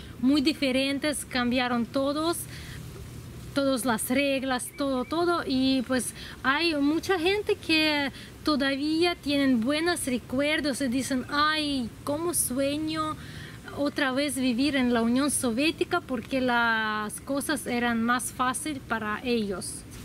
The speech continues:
Y en la Unión Soviética nadie podría obtener su negocio. Todos los negocios que existieron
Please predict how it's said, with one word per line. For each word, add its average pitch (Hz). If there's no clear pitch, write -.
Y 330
en 311
la 311
Unión 339
Soviética 415
nadie 285
podría 311
obtener 277
su 285
negocio. 262
Todos 359
los 294
negocios 269
que 285
existieron 254